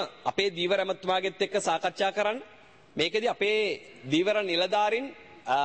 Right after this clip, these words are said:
ගරු අමාත්‍යතුමාව, අ, නොමග යන, යවන අවස්ථාවල් තියෙනවා. සමහර නිලධාරීන් ලයිලා සුරුක් වගේ ඒ දැල් ආම්පන්න ක්‍රම, අ, වෙනත් නමකින්, හැඹිලි දැල කියලා බොරු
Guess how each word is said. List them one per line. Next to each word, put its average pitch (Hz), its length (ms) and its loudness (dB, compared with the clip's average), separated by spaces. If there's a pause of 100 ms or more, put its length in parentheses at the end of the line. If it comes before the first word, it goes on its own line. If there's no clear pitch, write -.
(180)
ගරු 156 220 0
අමාත්‍යතුමාව, 196 720 0
අ, - 1000 -4 (1000)
නොමග 180 320 0
යන, 233 200 0 (100)
යවන 196 240 0
අවස්ථාවල් 196 540 0
තියෙනවා. 196 300 -2
සමහර 180 280 0
නිලධාරීන් 196 580 0 (680)
ලයිලා 185 400 0
සුරුක් 208 340 -2
වගේ 214 360 2 (300)
ඒ 175 160 2
දැල් 170 320 0
ආම්පන්න 196 440 0
ක්‍රම, 190 220 -2
අ, 277 100 0 (1800)
වෙනත් 220 360 -2
නමකින්, 208 380 -4 (520)
හැඹිලි 202 340 -2
දැල 214 220 2
කියලා 220 240 0
බොරු 202 240 2